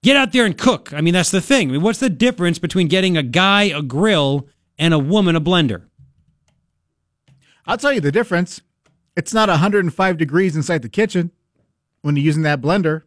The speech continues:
Speaker 2: It's nice and cool in the
Speaker 1: So,
Speaker 2: house.
Speaker 1: see, it's another, uh, another
Speaker 2: You have
Speaker 1: sacrifice
Speaker 2: to go outside
Speaker 1: that we
Speaker 2: and s-,
Speaker 1: do.
Speaker 2: you're sweating and you sunburn while
Speaker 1: And,
Speaker 2: you make those
Speaker 1: and
Speaker 2: steaks.
Speaker 1: it's hot right in front of you.
Speaker 2: And you are literally sweating over a open flame grill.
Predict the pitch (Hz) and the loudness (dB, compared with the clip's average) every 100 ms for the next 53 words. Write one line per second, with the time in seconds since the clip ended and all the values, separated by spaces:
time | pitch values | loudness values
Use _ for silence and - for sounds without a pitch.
0 | _ 151 156 160 165 185 208 165 135 147 | _ -6 -2 -2 -2 0 0 0 -2 -2
1 | 156 - 104 139 139 110 110 139 175 170 | -4 -12 -6 -4 -2 -2 -2 0 0 2
2 | 156 156 147 160 156 - 175 156 156 160 | 0 0 0 0 -2 -2 -2 2 2 2
3 | 107 139 143 156 160 160 156 147 147 131 | 0 -2 0 0 -2 -2 0 2 0 0
4 | 120 101 92 113 - 160 190 180 190 196 | -2 -4 -10 -12 -6 0 0 0 -2 -2
5 | - 131 120 120 120 - - 180 180 170 | -4 -4 -4 -6 -14 -12 -2 0 2 0
6 | 175 185 151 151 127 139 147 123 147 139 | -2 -2 0 0 0 -6 -8 -2 0 2
7 | 185 190 - 139 151 175 156 170 143 - | 2 0 -4 -2 0 0 0 0 -2 -2
8 | 180 196 196 202 165 - _ _ _ _ | 2 4 4 2 -2 -6 _ _ _ _
9 | _ _ 170 190 269 302 208 226 254 196 | _ _ -2 2 2 2 2 2 2 2
10 | 165 - 180 165 131 - 151 143 139 131 | 0 -2 0 0 -2 -2 -2 0 -2 -2
11 | 127 135 147 139 147 127 - 135 123 117 | -6 -4 -4 -2 -2 -4 -6 -2 -2 -4
12 | 107 113 98 78 | -6 -8 -8 -10